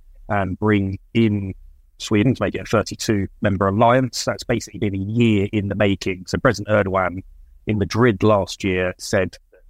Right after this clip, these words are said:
he would allow Finland and Sweden to join. Finland subsequently joined on its own, while Sweden's membership bid was held up by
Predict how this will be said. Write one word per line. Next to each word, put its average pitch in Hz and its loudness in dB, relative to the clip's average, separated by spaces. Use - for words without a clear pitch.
he 110 2
would 101 2
allow 92 0
Finland 95 -2
and 87 -10
Sweden 123 2
to 113 -2
join. 127 2
Finland 107 2
subsequently - -4
joined 92 0
on 110 4
its 95 0
own, 113 4
while 92 -4
Sweden's 95 -4
membership 95 -4
bid 92 -2
was 92 0
held 95 2
up 92 0
by 90 2